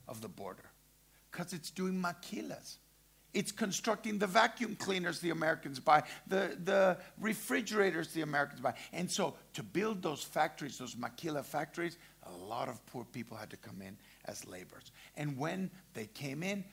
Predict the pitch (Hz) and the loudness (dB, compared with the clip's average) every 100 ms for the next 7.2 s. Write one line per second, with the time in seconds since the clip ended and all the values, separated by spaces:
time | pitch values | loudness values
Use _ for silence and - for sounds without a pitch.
0 | - - 453 294 151 202 202 - 214 226 | -10 -4 -2 -2 -2 -4 -4 -4 -4 -2
1 | 226 156 107 - - 196 180 175 175 - | -2 -4 -8 -16 -2 -2 0 -6 -8 -10
2 | - 147 147 160 160 127 131 - - - | -10 -8 -4 -2 -4 -8 -10 -8 -10 -10
3 | 110 - 107 98 98 - - - - - | -14 -14 -12 -12 -14 -18 -16 -14 -16 -20
4 | - _ - _ _ _ - _ - - | -20 _ -20 _ _ _ -20 _ -20 -18
5 | - 175 196 180 175 - - 160 151 - | 0 6 6 6 0 -2 -4 -4 -4 -2
6 | 175 151 135 127 113 151 151 143 110 95 | -2 0 0 -2 -2 0 0 0 -6 -6
7 | 131 147 | -6 -6